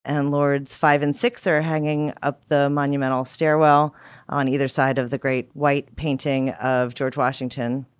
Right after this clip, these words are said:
resigning his commission, which we now know has a number of inaccuracies, and that's why we've depicted the old Senate chamber in a more accurate appearance. But those were a major project,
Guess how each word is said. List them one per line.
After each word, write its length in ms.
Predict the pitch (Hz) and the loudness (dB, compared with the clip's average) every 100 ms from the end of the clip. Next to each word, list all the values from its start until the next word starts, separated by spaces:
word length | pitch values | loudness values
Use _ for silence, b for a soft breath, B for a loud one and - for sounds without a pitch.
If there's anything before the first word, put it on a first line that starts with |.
| - | -6
resigning 420 | 165 147 143 139 143 | -2 0 2 2 0
his 160 | 131 | -4
commission, 500 | - 139 127 - 185 | -2 0 0 -2 -4
which 220 | 170 - | -4 -4
we 200 | 135 127 - b b b b | -4 -4 -8 b b b b
now 180 | 240 226 | 6 8
know 200 | 208 185 | 8 8
has 200 | 185 170 | 6 4
a 60 | |
number 260 | 160 156 156 | 2 4 4
of 80 | 156 | 4
inaccuracies, 800 | 147 147 - 139 143 143 139 143 | 2 0 0 -2 -2 0 0 0
and 160 | 139 | 0
that's 220 | 131 117 - | -2 -4 -6
why 140 | 131 | -4
we've 180 | 127 123 | -4 -4
depicted 460 | 127 135 - 147 | -6 -6 -2 0
the 100 | 139 | 0
old 160 | 123 135 | -2 -2
Senate 320 | - 214 214 | 2 2 2
chamber 480 | - 180 180 180 175 B B B | 0 0 4 4 4 B B B
in 140 | - 165 | 0 2
a 40 | |
more 280 | 156 147 135 | 2 2 0
accurate 540 | - 147 143 143 131 | 0 -2 0 -2 -2
appearance. 560 | - - 151 127 117 - | -4 -4 0 0 -2 -4
But 260 | 151 165 143 - - | 2 2 2 -10 -20
those 400 | 175 202 196 175 | 2 6 6 6
were 380 | 175 165 160 135 | 4 6 4 2
a 80 | 147 | 2
major 340 | 196 180 175 | 2 4 0
project, 680 | 156 170 147 156 143 - | 4 4 6 4 2 0